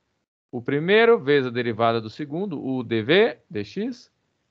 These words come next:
mais o segundo v derivada do primeiro em relação a x, v du dx, tá bom? Esse cara aqui, ó, fica do lado dele, é, passa pro outro lado,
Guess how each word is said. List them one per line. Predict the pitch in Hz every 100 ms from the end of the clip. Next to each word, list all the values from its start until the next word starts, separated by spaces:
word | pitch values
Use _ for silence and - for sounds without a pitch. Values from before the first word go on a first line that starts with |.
| _
mais | 127 156 160 156 165 214 320 -
o | 131 123
segundo | 117 160 170 170 170 190 226
v | 214 127 135 160
derivada | 220 165 139 120 120
do |
primeiro | 123 196 160
em | 147
relação | 147 151
a | -
x, | - 107 98
v | 117 120 170
du | 139 156 127
dx, | 117 165 - -
tá | -
bom? | 131 185 262 - _ _ _ _ _ _ _ _ _ -
Esse | 220 240 247 202
cara | - 143 139 123
aqui, | 117 - 190 180
ó, | 113 113 _ _ _
fica | 123 131 147
do |
lado | 156 143 147 175
dele, | 165 175 190 247 -
é, | - 113 113 110 110 - _ _ _ _ _ _
passa | 147 165 170 139
pro | 123 127
outro | 117 117 135
lado, | 156 165 180 208 226